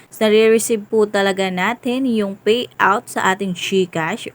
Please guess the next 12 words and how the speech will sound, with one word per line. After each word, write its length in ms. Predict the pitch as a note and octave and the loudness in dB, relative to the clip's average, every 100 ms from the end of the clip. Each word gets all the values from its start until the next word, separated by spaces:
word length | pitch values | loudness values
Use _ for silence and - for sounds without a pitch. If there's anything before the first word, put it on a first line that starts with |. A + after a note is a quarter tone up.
| - | -2
or 240 | C4+ F4 | 0 0
sa 160 | - C4+ | 0 0
Lazada 560 | B3+ B3+ A#3 G#3 G3+ | 2 -2 0 0 0
man 320 | G3+ G3 G3 G3 | -4 -4 -8 -8
po 240 | F#3+ F#3 - | -4 -4 -4
ang 160 | F#3+ | -6
gagamitin 720 | F3 E3 E3+ D#3+ D3 - D3+ D3 | -4 -4 -6 -8 -10 -10 -12 -10
nyo. 240 | D#3+ D#3 - - | -12 -14 -18 -20
Pumapasok 760 | - G#3+ G3+ G3+ F#3 F#3 - F#3+ - | -8 -2 0 0 0 0 -2 -12 -6
po 80 | F#3+ | -8
talaga 480 | - E3+ D#3+ C#3+ F3+ | -4 -6 -6 -10 -14
siya. 400 | - F3 E3 | -8 -4 -2